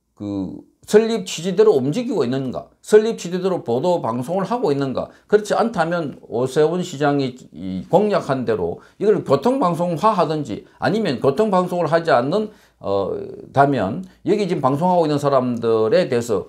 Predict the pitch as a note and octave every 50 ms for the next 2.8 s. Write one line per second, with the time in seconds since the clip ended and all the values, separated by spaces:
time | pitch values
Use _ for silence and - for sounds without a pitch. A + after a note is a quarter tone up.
0 | - _ _ - E3 G#3+ A#3 A3+ G3+ G#3 F#3+ F3 E3 C#3 C#3 D3+ D3+ C#3 B2+ B2
1 | B2 B2+ B2 C#3+ C3+ C#3+ C3 C3+ C3 B2 G2 A2 B2+ C#3 C3 A#2 A#2 B2 D#3 A3+
2 | D4 - - - _ _ - D#3+ F3+ G3 G3 F3+ D3+ G#2 - -